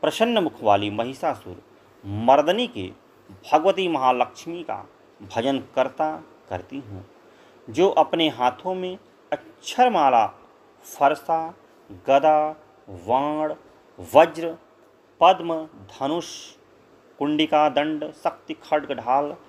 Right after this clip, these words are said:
शंख, घंटा, मधुपात्र, शूल, पाश और चक्र धारण करती हैं। ऋषि कहते हैं, पूर्व काल में देवताओं और असुरों में पूरे सौ वर्षों तक घोर संग्राम हुआ था।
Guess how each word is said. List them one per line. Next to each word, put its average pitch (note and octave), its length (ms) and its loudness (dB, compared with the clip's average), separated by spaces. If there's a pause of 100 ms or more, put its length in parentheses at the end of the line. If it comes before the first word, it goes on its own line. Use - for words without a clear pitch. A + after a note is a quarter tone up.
(240)
शंख, E3+ 360 -2
घंटा, C#3+ 560 -4 (380)
मधुपात्र, D3 760 0
शूल, C#3+ 340 -10
पाश C#3 480 -6 (300)
और G#2+ 140 -6
चक्र - 340 -8
धारण F#2 320 -4
करती F#2+ 340 -12
हैं। G#2 200 -16 (440)
ऋषि F#3+ 280 -10
कहते G2+ 340 -8
हैं, G2+ 240 -10 (520)
पूर्व G#3 220 6
काल A2+ 320 2
में C3+ 260 -10 (400)
देवताओं E3+ 720 -2
और A3 220 -6
असुरों D3+ 360 -8
में F#2 160 -10 (440)
पूरे D#3+ 280 0
सौ A#3 360 -2
वर्षों C3+ 520 -2
तक - 500 -18
घोर F#3 420 -2
संग्राम A#2 480 -4
हुआ F2+ 240 -14
था। - 180 -20